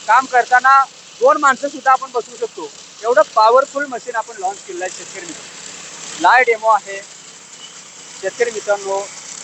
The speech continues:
बघू शकता, मी तुम्हाला म्हणल्याप्रमाणे आठ इंचापर्यंत डीपमध्ये आपला रोटर जातो. आपला रोटर कार्बाईडचा रोटर आहे. मशीनसोबत तुम्हाला पाच अवजारे मोफत आहेत. फ्री लाईव्ह डेमो, फ्री होम डिलिव्हरी. एवढं सगळं कोणीच देत नाही, फक्त ॲग्रीनीर कंपनी देते.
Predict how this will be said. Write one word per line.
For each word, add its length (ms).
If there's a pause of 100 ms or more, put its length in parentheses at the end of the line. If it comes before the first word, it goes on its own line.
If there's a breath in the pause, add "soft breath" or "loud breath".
(240)
बघू 160
शकता, 400
मी 160
तुम्हाला 280
म्हणल्याप्रमाणे 600 (840)
आठ 260
इंचापर्यंत 600
डीपमध्ये 480
आपला 180
रोटर 320
जातो. 240
आपला 220
रोटर 280
कार्बाईडचा 520
रोटर 320
आहे. 360 (520)
मशीनसोबत 500
तुम्हाला 200
पाच 320
अवजारे 360
मोफत 380
आहेत. 220 (640)
फ्री 160
लाईव्ह 200
डेमो, 260
फ्री 240
होम 260
डिलिव्हरी. 360 (680)
एवढं 220
सगळं 260
कोणीच 360
देत 180
नाही, 180
फक्त 240
ॲग्रीनीर 480
कंपनी 320
देते. 340